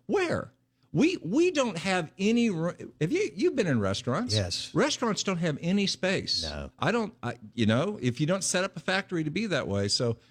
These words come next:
Speaker 1: no. I mean,
Speaker 2: I
Speaker 1: we,
Speaker 2: wouldn't.
Speaker 1: we, we, we bake and we barely have enough room to get 'em cooled, iced, into boxes. You know, we display 'em on a table in the dining room, and we don't have
Speaker 2: Yeah.
Speaker 1: display space. I mean, it's just crazy.
Speaker 2: Oh, that's right. You do there
Speaker 1: Yeah.
Speaker 2: at Broad Street.
Speaker 1: Yeah.
Speaker 2: Okay.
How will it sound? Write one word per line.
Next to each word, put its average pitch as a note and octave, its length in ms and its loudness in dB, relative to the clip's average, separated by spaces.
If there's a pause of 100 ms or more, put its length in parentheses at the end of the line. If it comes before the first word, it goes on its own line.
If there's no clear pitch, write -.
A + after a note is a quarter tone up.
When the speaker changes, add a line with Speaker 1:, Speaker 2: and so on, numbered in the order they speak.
(160)
Speaker 1:
no. G3 180 0 (180)
I B2 60 0
mean, A#2+ 200 6
Speaker 2:
I D#3 40 8
Speaker 1:
we, F#3 100 4
Speaker 2:
wouldn't. D#3 120 2
Speaker 1:
we, E3+ 140 6 (220)
we, C#3+ 60 -6
we A#2+ 180 4
bake D3 400 0
and A2 160 2
we A2 100 4
barely D3 360 2
have C#3+ 100 0
enough B2+ 220 -4
room A#2+ 220 2
to A2 80 0
get G#2 120 0
'em G2 120 -2
cooled, C3+ 500 0
iced, A#2 380 -2 (100)
into G2 140 -2
boxes. A#2 500 -4 (340)
You C#3+ 100 2
know, C#3 100 2
we C#3+ 100 6
display F#3+ 460 0
'em E3 80 -2
on C3 120 -4
a A2 60 -4
table A#3 460 0
in G#2+ 80 2
the A#2+ 80 4
dining F#3+ 320 2
room, A2+ 180 4
and C#3+ 120 2
we G3+ 80 0
don't A3 120 4
have G#3+ 100 2
Speaker 2:
Yeah. - 60 -4
Speaker 1:
display G3+ 360 -4
space. E2+ 400 -4
I A#2 40 2
mean, A#2 100 4
it's A#2 100 -2
just E3+ 140 -8
crazy. - 200 -4
Speaker 2:
Oh, A2 40 0
that's A2+ 220 0
right. A2+ 260 0
You F#2+ 80 -4
do G2+ 180 0
there F#2 180 4
Speaker 1:
Yeah. F#2+ 80 2
Speaker 2:
at - 60 -2
Broad G2+ 200 0
Street. E2+ 320 -6
Speaker 1:
Yeah. E3 140 0 (500)
Speaker 2:
Okay. D3 300 0